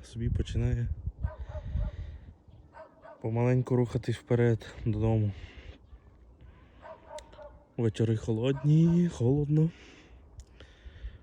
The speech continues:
І вже темніє. Треба йти додому.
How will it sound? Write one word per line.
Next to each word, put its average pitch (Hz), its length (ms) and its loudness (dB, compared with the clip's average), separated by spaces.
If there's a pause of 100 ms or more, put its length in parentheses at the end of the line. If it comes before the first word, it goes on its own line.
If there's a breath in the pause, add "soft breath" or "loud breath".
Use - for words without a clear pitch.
(540 loud breath)
І 123 160 2
вже 123 240 2
темніє. 113 640 4 (1400 loud breath)
Треба 104 280 2
йти 104 160 0
додому. 104 480 0